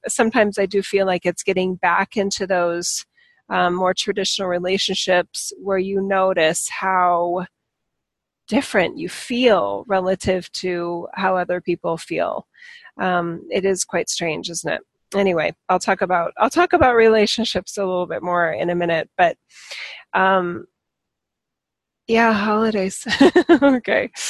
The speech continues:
All right. So what we're gonna talk about today is, and this is fun because I, as Human Jill, have no idea exactly what we are gonna be talking about, but I'm excited for whatever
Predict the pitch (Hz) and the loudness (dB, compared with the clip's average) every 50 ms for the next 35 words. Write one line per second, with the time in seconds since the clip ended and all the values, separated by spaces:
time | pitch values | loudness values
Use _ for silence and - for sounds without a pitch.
0 | - - - - - - - - 240 233 226 233 185 175 165 - - - 254 240 | -6 -6 -6 -8 -10 -6 0 2 4 6 6 6 6 6 4 2 -2 2 4 4
1 | 233 226 226 220 - 220 226 233 - - 294 311 349 302 262 240 - - 247 240 | 6 6 4 2 2 0 0 0 2 2 2 4 6 6 4 4 2 0 -2 0
2 | 240 - 240 214 202 180 - - - 202 185 - - 240 240 226 202 190 180 180 | 0 0 -2 0 0 0 0 -2 -4 -6 -4 0 2 4 4 6 6 6 4 4
3 | 185 190 - - - - 226 226 208 190 175 165 170 175 185 208 233 - - - | 2 0 -2 -2 2 4 4 6 8 6 6 6 4 2 -2 -6 -8 -8 -8 -10
4 | - - - _ - 202 180 185 180 190 - 196 185 - - - 226 208 190 180 | -10 -12 -10 _ -2 0 0 0 -4 -8 -8 -10 -12 -10 -6 -2 0 0 0 0
5 | 180 196 - 202 185 - - - 190 190 196 185 185 - - 208 196 185 190 185 | -2 -4 -4 -4 -4 -2 0 0 2 2 2 2 0 -2 -4 -4 -2 -2 -4 -4
6 | - - 180 175 180 180 190 190 185 185 - 95 190 196 196 - - - _ _ | -4 -4 -4 -2 -2 -2 -2 -4 -4 -4 -4 -2 -4 -4 -4 -6 -8 -8 _ _
7 | _ - 208 208 214 254 349 370 - - 170 165 165 - 160 160 156 - 302 311 | _ -12 -8 -6 -4 -2 -2 -2 -2 -2 -4 -4 -4 -6 -6 -4 -2 -2 -2 -4
8 | _ _ - - - - - _ - 196 180 175 180 - 180 180 - - 185 190 | _ _ -20 -20 -20 -20 -16 _ -4 -4 -4 -4 -4 -4 -4 -4 -2 -4 -4 -2
9 | 185 208 214 - - 190 185 185 180 165 175 170 170 165 175 - - 165 165 _ | 0 0 0 0 0 -2 -2 -2 -2 -4 -4 -4 -4 -6 -6 -6 -6 -8 -8 _
10 | - 175 170 165 160 156 - 95 - _ - 180 180 160 - - - - 175 - | -10 -8 -6 -4 -4 -4 -4 -6 -6 _ -6 -4 -4 -4 -6 -6 -6 -6 -6 -6
11 | 170 180 - - 165 165 156 160 156 160 - - _ _ _ - - - 165 156 | -6 -8 -8 -6 -6 -6 -6 -6 -8 -8 -12 -18 _ _ _ -20 -14 -8 -6 -4
12 | 156 156 156 - - - - 160 - 160 156 - - - 58 55 | -4 -4 -4 -6 -10 -12 -12 -10 -8 -8 -8 -6 -6 -8 -8 -8